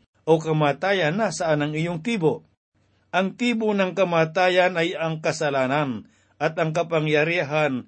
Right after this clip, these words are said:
ng kasalanan ay ang kautusan. Subalit salamat sa Diyos na nagbibigay sa atin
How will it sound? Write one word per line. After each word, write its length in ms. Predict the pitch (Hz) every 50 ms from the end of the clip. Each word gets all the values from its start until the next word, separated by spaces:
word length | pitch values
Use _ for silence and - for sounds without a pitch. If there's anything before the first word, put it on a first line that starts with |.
| _
ng 240 | - - 160 185 190 180 165
kasalanan 800 | 202 196 160 - 175 151 147 156 151 151 160 170 180 180 185 160
ay 240 | 165 160 170 185 170
ang 160 | 165 165 156
kautusan. 720 | 165 175 143 127 123 139 - - 127 127 123 117 107 98 - _ _ _ _ _ _ _ _ _
Subalit 560 | - - 151 156 143 170 170 165 156 147 156
salamat 480 | - - 135 131 139 147 156 160 165 160
sa 160 | 160 175 170
Diyos 460 | 135 143 185 190 170 - - - _ _ _ _ _ _ _ _ -
na 80 | 175 208
nagbibigay 800 | 214 214 208 185 175 202 214 202 185 196 190 165 185 175 160 -
sa 240 | - 170 160 185
atin 320 | 175 165 160 - 170 165